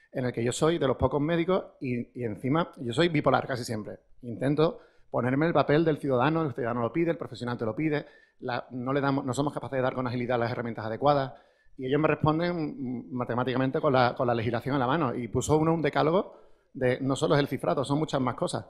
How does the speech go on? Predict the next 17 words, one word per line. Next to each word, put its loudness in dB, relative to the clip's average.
Y 0
yo 8
estoy 4
en 4
la 6
dualidad 6
porque 4
los 2
profesionales 2
piden, 4
los 2
ciudadanos 4
piden, 0
intento 0
dar 4
la 2
herramienta, -2